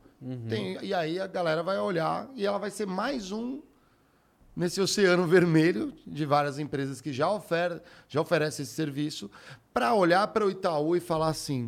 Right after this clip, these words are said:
Speaker 2: "Caramba, esses caras sabem comprar. Eu vou entregar meu departamento de compras ou parte dele na mão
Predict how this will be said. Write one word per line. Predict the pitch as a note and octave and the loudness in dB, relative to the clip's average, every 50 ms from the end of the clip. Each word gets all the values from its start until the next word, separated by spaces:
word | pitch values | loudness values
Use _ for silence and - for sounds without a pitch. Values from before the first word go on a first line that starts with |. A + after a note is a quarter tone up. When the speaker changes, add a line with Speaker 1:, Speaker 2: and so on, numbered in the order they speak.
| A2+ - | -8 -8
Speaker 2:
"Caramba, | - E3+ D3+ C#3+ C3+ B2+ C#3+ D#3+ D#3+ D3+ D3+ D3+ D3+ C#3 C3+ - _ _ _ _ _ _ _ _ - - _ _ _ _ | -6 -2 -2 0 0 0 0 -2 0 -2 -2 -4 -4 -8 -14 -20 _ _ _ _ _ _ _ _ -20 -20 _ _ _ _
esses | - E3+ F3+ F#3+ F#3 - D#3 - | 0 2 2 2 2 -2 -8 -6
caras | - - D#3+ D#3 D#3+ D#3+ D3+ | 0 2 4 4 4 2 0
sabem | - - D#3+ D3+ D#3+ D#3+ | 0 0 0 0 0 -4
comprar. | - - E3 E3 D3+ - - A2+ G#2 F2+ F2 E2 - - - - _ _ _ _ _ _ _ _ _ _ - - - - - - _ _ _ - | -4 -6 -6 -8 -6 -8 -8 -8 -8 -8 -12 -14 -18 -20 -20 -20 _ _ _ _ _ _ _ _ _ _ -20 -20 -20 -20 -20 -20 _ _ _ 4
Eu | E3 E3 F#3 G3+ G#3 | 6 8 8 8 6
vou | F3 F3+ F#3 F#3+ | 4 4 2 2
entregar | F#3 F3+ F#3 - F#3+ F#3 D#3 C3 B2+ C3+ E3 F3+ G3 G#3+ A3+ A#3 G#3+ - - - _ - - - - | 2 0 -2 0 0 0 0 0 0 2 2 4 4 4 2 0 -2 -8 -12 -20 _ -20 -20 -20 -20
meu | - - D#3+ D#3+ D#3 D#3+ F3 E3+ | -16 -10 -6 -2 0 2 2 2
departamento | D3+ D#3 - E3 D#3 - D#3 C#3+ D3 D3 | 2 2 0 -2 -2 -2 -2 -2 -2 -2
de | B2 B2+ | -4 -6
compras | G#2 - C3+ C#3 B2+ - B2+ A2+ | -6 -4 -4 -4 -4 -4 -4 -2
ou | B2+ A#2+ | -4 -4
parte | A2 B2 C#3+ D#3+ D#3+ - D3 | -2 -2 -2 -2 -2 -6 -8
dele | B2 C3+ C#3 C#3+ C3+ C#3 - | -6 -6 -6 -6 -6 -8 -10
na | - - - G#3+ A3 A3 G3+ | -12 -8 -4 -2 0 2 2
mão | F3+ F3+ F#3+ G#3 A#3+ B3 C4 C4+ D4 | 2 2 2 2 2 2 0 -4 -8